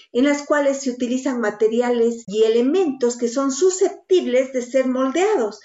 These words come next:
Pueden ser modificados o pueden ser transformados por el artista. Estos elementos se consideran como recursos plásticos, ya que le sirven al artista como una materia prima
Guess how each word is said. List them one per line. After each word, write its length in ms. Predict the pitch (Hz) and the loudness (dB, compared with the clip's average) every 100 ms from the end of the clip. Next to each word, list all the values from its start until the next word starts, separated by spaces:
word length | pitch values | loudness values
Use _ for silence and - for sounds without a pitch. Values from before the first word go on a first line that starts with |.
| - - - | -20 -20 -2
Pueden 280 | 269 277 247 | 0 0 0
ser 200 | 277 262 | 0 2
modificados 840 | 254 254 240 240 - 302 277 233 | 0 -2 -4 -8 -4 0 0 0
o 100 | 214 | 0
pueden 260 | 240 247 240 | 2 2 2
ser 240 | 247 247 | 0 -2
transformados 1000 | - 240 240 233 240 240 254 302 254 190 | -2 -2 -2 0 0 2 2 2 0 -2
por 200 | - 180 | -4 -4
el 100 | 170 | -4
artista. 300 | 170 170 - 160 - 170 - - - - | -8 -12 -16 -18 -16 -16 -18 -20 -20 -6
Estos 320 | 370 370 359 | -2 0 0
elementos 680 | 262 208 226 262 247 240 240 | 2 2 2 2 0 -2 -4
se 140 | 240 233 | -4 -4
consideran 720 | 214 208 233 254 269 233 233 - _ _ | -4 -4 -2 2 2 0 -6 -12 _ _
como 280 | - 214 208 | -4 0 2
recursos 840 | 214 220 - 277 - 226 - - - | 2 0 0 -4 -4 -6 -8 -6 0
plásticos, 920 | 220 214 - - 180 - 175 170 - _ _ _ _ | 2 2 -4 -8 -10 -8 -10 -10 -18 _ _ _ _
ya 420 | - 247 311 330 - | -4 -2 -2 -6 -2
que 120 | 277 | 2
le 120 | 196 | 2
sirven 460 | - 302 370 359 320 | 0 -2 0 0 2
al 120 | 269 | 2
artista 680 | 240 233 - 233 - 208 220 | 0 -4 -4 -6 -4 -6 -2
como 220 | 214 196 | -2 0
una 200 | 226 233 | 0 0
materia 560 | 208 196 226 220 214 214 | -2 -2 0 2 0 -2
prima 480 | 285 311 202 180 | 0 0 0 -2